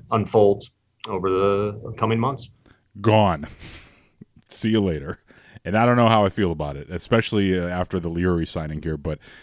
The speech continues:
Speaker 2: uh, this is, you know, n-, no surprise. They're not hiding it anymore. Craig Kimbrell is not gonna be a part of this ball club. And if, if he is not, or,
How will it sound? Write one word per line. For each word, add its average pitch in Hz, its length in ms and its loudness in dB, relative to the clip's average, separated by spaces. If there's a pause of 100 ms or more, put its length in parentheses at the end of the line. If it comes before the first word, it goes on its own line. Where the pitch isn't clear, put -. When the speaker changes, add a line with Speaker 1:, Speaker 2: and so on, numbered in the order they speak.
Speaker 2:
uh, 87 120 -4
this 104 260 -2
is, 98 260 -6
you 110 140 -6
know, 85 140 -2
n-, 87 180 -8 (400)
no 110 300 2
surprise. 85 640 -2 (320)
They're 92 100 -2
not 98 280 2
hiding 92 300 0
it 87 60 0
anymore. 87 420 0
Craig 101 180 -2
Kimbrell 90 320 -2
is 85 80 -4
not 87 180 -2
gonna 92 80 -6
be 87 60 0
a 85 60 -2
part 90 180 0
of 85 60 -2
this 82 140 -2
ball 85 240 -2
club. 82 360 -4 (320)
And 90 320 -2
if, 92 480 -8
if 92 220 -8
he 151 300 -2
is 107 240 -2
not, 98 760 -4 (300)
or, - 140 -6